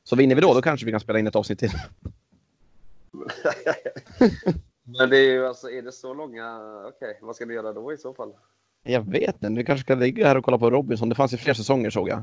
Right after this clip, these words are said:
Speaker 1: Det fanns ju tjugohundratolv, hade kommit ut nu också. Så, eh, nej, jag vet faktiskt inte. Ingen aning. Vad gör man i Jönköping? För bowling?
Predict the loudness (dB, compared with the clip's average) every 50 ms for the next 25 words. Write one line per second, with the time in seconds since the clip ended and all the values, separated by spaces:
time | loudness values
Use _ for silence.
0 | -10 -12 -10 -8 -4 -2 -2 -2 -2 -4 -4 -2 0 0 0 2 2 2 2 2
1 | -2 -4 -4 -4 -4 -4 -6 -4 -4 -6 -8 -8 -8 -12 -14 -14 _ _ _ _
2 | _ -20 -20 _ _ _ _ _ _ _ _ _ -18 -12 -6 -4 -2 -2 -2 -4
3 | -4 -2 -2 -2 -2 -4 -4 -4 -6 -6 -8 -12 -18 _ _ _ -4 -2 -2 -2
4 | -2 -4 -4 -2 -2 -2 -2 -6 -12 -8 -6 -6 -6 -6 -8 -12 -12 -6 -2 -2
5 | -2 0 -2 -4 -6 -8 -10 _ _ _ _ _ _ _ _ -4 0 2 4 4
6 | 4 4 2 2 2 2 2 2 4 2 2 2 0 -6 -8 -8 -12 _ _ _
7 | _ _ _ _ _ _ _ _ _ -20 -20 -20 -20 _ _ _ _ _ _ _
8 | _ _ _ _ _ -20 -20 -20 -20 -20 -20 _ _ _ _ -20 -20 -20 -20 -20
9 | -20 _ -20 -20 -20 _ _ -2 2 4 4 4 4 0 -6 -6 -8 -10